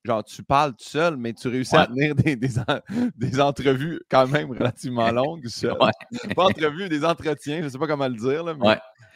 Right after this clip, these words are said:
Speaker 1: Fait que
Speaker 2: Ben, euh, ouais, j'en, j'en ai fait, tu sais, euh, un petit peu avant la pandémie, je pense que j'en avais fait, tu sais, euh, tout seul, puis j-, il y avait du monde qui était comme, « Ah, c'est cool, c'est intéressant. » Là, j'ai upgradé mon gear un peu, je l'ai fait pendant la pandémie. Fait que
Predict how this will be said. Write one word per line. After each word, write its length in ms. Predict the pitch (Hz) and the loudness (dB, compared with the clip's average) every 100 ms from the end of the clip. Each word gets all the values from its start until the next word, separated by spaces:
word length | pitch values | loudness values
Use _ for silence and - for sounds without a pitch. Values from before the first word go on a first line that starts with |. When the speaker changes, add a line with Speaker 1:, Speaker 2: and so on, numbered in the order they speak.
| - | -2
Speaker 1:
Fait 60 | |
que 20 | 107 | 4
Speaker 2:
Ben, 220 | 101 104 98 | 8 8 8
euh, 460 | 98 95 95 95 | 8 6 6 4
ouais, 220 | 104 143 | 2 0
j'en, 200 | 101 95 95 | -2 -4 -2
j'en 140 | 95 | -2
ai 100 | 98 | -2
fait, 200 | 98 165 | -2 -2
tu 60 | - - | -4 -4
sais, 380 | 135 127 101 - _ _ | -2 0 -2 -8 _ _
euh, 400 | 78 76 76 73 | -4 0 0 0
un 80 | 85 | -2
petit 140 | - | -4
peu 80 | - | -2
avant 180 | 156 127 | 0 2
la 120 | 92 | 2
pandémie, 360 | 87 87 87 117 | 2 2 2 -2
je 60 | |
pense 180 | - 101 | 0 0
que 60 | 82 | 0
j'en 60 | |
avais 120 | 78 73 | 0 0
fait, 220 | - 98 | 2 2
tu 60 | - | 0
sais, 220 | - 98 92 | -4 0 2
euh, 500 | 80 76 73 73 71 | 2 2 0 0 -4
tout 40 | - | -6
seul, 380 | - 87 92 131 | -2 2 4 2
puis 140 | - 82 | -4 -8
j-, 300 | 78 76 78 | -6 -6 -6
il 60 | 78 | -2
y 40 | |
avait 100 | 80 | -2
du 80 | 85 | -2
monde 100 | 98 - | -4 -4
qui 80 | |
était 40 | 85 | -2
comme, « 120 | 98 | -2
Ah, 60 | 143 | -2
c'est 120 | 90 | -6
cool, 200 | - 123 | -4 -4
c'est 80 | 95 | -2
intéressant. » 480 | 80 80 76 90 95 - - - - - - - | -2 0 -2 -2 -2 -4 -14 -20 -20 -20 -12 2
Là, 440 | 95 95 90 80 | 6 8 8 6
j'ai 140 | 78 | 2
upgradé 380 | 87 82 92 98 | 2 4 4 4
mon 180 | 107 101 | 4 2
gear 240 | 98 104 101 | 4 4 4
un 100 | 95 | 4
peu, 220 | 104 110 | 4 4
je 60 | |
l'ai 100 | 98 | 4
fait 140 | 90 104 | 0 0
pendant 160 | 98 | 0
la 60 | 92 | 0
pandémie. 440 | 95 92 92 98 | 0 -2 0 -2
Fait 140 | 107 | 0
que 60 | 95 | -2